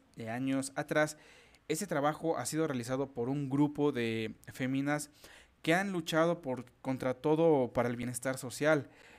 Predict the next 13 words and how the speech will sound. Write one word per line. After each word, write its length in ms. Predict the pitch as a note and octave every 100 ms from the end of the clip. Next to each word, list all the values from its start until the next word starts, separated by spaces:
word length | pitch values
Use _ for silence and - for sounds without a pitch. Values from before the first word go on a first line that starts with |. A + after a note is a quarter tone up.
| _ _ -
Eh, 180 | C3 A#2+
constantemente 800 | C3+ C3+ F3 G3 A3 F3 E3+ E3+
las 160 | D3
clínicas, 540 | - C3 C3+ D3 D#3+ C#3 -
centros 480 | - B2 C3 D3 B2
de 40 |
salud 280 | A2+ A2+ B2+
públicos 600 | - B2 B2 B2 C3 - -
e 80 |
incluso 600 | C3 A#2+ B2+ C3+ C3+ C#3
compañías 600 | C3+ A#2 A2+ A2+ B2 C3
y 60 | B2+
centros 640 | - A#2+ A#2 B2 A#2 G#2+